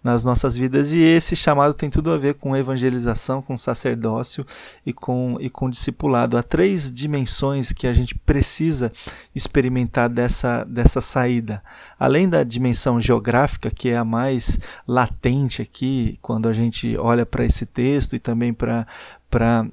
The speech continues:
a dinâmica da nossa espiritualidade, existem outras, outras movimentações que precisam acontecer dentro das nossas vidas e na, na nossa caminhada de vida cristã. Esse é um chamado à saída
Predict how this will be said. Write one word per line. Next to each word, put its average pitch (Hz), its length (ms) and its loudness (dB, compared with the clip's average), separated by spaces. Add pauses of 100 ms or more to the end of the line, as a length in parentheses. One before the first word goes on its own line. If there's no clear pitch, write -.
a 123 140 0
dinâmica 117 540 0
da 113 140 0
nossa 117 240 -2
espiritualidade, 123 880 -2
existem 147 480 -2
outras, 135 540 2
outras 143 380 0
movimentações 131 880 -2
que - 100 -2
precisam 123 300 -2
acontecer 120 540 -2
dentro 120 460 -4 (400)
das 113 180 -2
nossas 117 340 -2
vidas 123 360 -2
e 123 40 -2
na, 123 360 0
na 131 180 -2
nossa 127 240 0
caminhada 123 500 -2
de 117 100 -4
vida 117 240 -4
cristã. 113 560 0 (400)
Esse - 180 -4
é 156 40 2
um - 20 2
chamado 131 760 4 (100)
à 123 100 0
saída 127 640 6